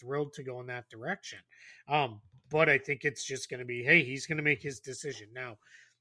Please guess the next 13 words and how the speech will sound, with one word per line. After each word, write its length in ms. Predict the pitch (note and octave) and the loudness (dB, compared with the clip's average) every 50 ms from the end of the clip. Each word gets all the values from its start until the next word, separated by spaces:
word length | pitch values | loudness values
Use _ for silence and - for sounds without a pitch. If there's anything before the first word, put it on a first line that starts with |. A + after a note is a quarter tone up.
| _ _ | _ _
he 140 | - E3 E3 | -8 -6 -6
did 340 | C3+ - F3 G#3 B3+ A3+ G3 | -4 -2 0 0 0 0 -4
say 300 | - - G#3+ A3 G3+ G3 | -2 0 2 2 2 0
some 240 | F3 - F#3 E3+ D#3 | -2 -4 -6 -8 -8
stuff 480 | - - D#3+ D3+ D3 C3 A2+ A2+ - | -8 -6 -2 -2 -2 -2 -2 -6 -8
leading 320 | B2+ B2+ C#3+ C3+ C#3+ C#3 C#3+ | -6 -4 -2 -2 -2 -2 -2
into 200 | C#3+ C#3 C#3 C3+ | -2 -2 -2 0
their 200 | C3+ C#3+ C#3 C#3 | 0 0 0 2
last 380 | C3+ C3 C3+ C#3 C3 - - | 2 2 2 0 -2 -6 -12
game 300 | - A#2+ A#2+ B2 B2 B2 | -12 -12 -12 -12 -12 -8
and 80 | B2+ C3 | -4 -2
after 540 | C3+ C#3+ D3+ D3+ - _ - A2+ A2 A#2+ B2 | 0 0 0 -2 -4 _ -14 -12 -10 -10 -8
about, 380 | A#2+ B2 A#2+ A#2 A#2 A2+ G#2 | -6 -6 -6 -4 -6 -6 -8